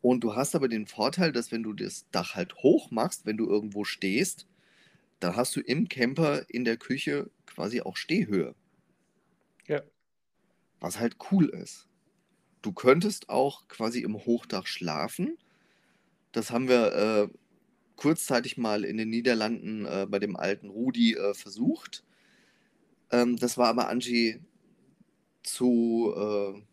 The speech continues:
Speaker 1: ja, zu eng und mit hochkommen und falls jemand nachts raus muss und dann da runterkraxeln. Ähm, und bei mir war das so der Grundgedanke, ja, ist eigentlich doof, weil unten musst du dann halt ständig umbauen,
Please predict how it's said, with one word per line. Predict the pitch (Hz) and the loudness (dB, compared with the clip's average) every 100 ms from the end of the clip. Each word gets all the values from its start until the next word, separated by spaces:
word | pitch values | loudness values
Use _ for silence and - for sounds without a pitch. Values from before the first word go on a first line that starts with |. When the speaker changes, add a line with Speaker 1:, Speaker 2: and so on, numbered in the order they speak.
| _ _ _ _ 104 | _ _ _ _ -2
Speaker 1:
ja, | 92 92 107 _ _ _ _ | -2 -2 -8 _ _ _ _
zu | - 127 | -4 0
eng | 123 131 131 127 120 - | 4 4 4 -2 -4 -6
und | 104 107 104 - - - _ _ _ _ _ _ _ | -8 -8 -10 -14 -18 -20 _ _ _ _ _ _ _
mit | 107 120 - | -2 -2 2
hochkommen | 135 143 - 127 117 | 2 2 4 2 2
und | 104 - | -4 0
falls | 107 - | 0 0
jemand | 110 107 | -2 -2
nachts | 107 - - | -2 -6 2
raus | 104 120 - | 4 4 0
muss | 120 117 | -6 -6
und | 107 | -4
dann | 104 | -4
da | 104 | -2
runterkraxeln. | 104 120 127 110 - 98 - 113 113 - - - - _ _ _ 110 | -2 -2 -2 -6 -4 -4 -4 -6 -8 -10 -20 -20 -20 _ _ _ -4
Ähm, | 107 101 98 - - _ _ _ _ _ _ _ _ _ | -4 -4 -8 -16 -20 _ _ _ _ _ _ _ _ _
und | 113 | -2
bei | 117 | 0
mir | 123 127 | 2 4
war | 135 | 4
das | 123 | 4
so | 127 | 2
der | 120 | 0
Grundgedanke, | 117 123 120 110 104 | 0 -2 -4 -6 -8
ja, | 92 | -10
ist | 95 | -10
eigentlich | - 117 107 - | -10 -10 -8 -4
doof, | 120 165 - | -4 -4 -4
weil | 107 | -6
unten | 113 135 143 123 | -2 -2 -2 -4
musst | 120 - | -6 -4
du | |
dann | 113 107 | -6 -4
halt | 113 107 | -4 -4
ständig | - 110 117 - 160 | -2 -2 -4 -4 0
umbauen, | 226 262 113 143 262 | 2 2 0 0 -4